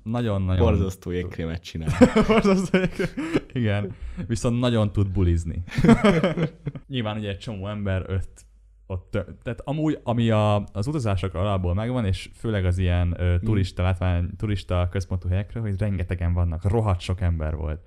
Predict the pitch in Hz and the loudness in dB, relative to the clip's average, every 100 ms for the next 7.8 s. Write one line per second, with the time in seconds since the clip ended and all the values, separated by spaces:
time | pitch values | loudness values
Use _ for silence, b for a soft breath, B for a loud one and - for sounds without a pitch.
0 | - - 90 98 90 104 104 110 107 90 | -18 -14 -6 -4 -2 -2 -2 0 0 0
1 | 87 95 92 90 90 90 90 90 B B | 0 0 -2 -2 -2 0 -2 -4 B B
2 | B - 85 87 85 85 87 - 92 95 | B -8 -4 -2 -2 -4 -6 -4 -2 -2
3 | 101 110 117 - B B - 117 107 92 | -2 -4 -6 -10 B B -4 0 2 2
4 | 95 104 92 92 92 92 85 90 90 87 | 0 -2 0 0 0 0 2 2 4 2
5 | 87 - 60 - 76 78 - 95 - 101 | 0 -2 -4 -8 -10 -12 -10 -10 -6 -4
6 | 104 120 - b b b 98 95 92 101 | -2 -4 -8 b b b -6 -4 -4 -8
7 | 107 101 107 107 104 104 101 - | -6 -6 -4 -4 -4 -4 -4 -6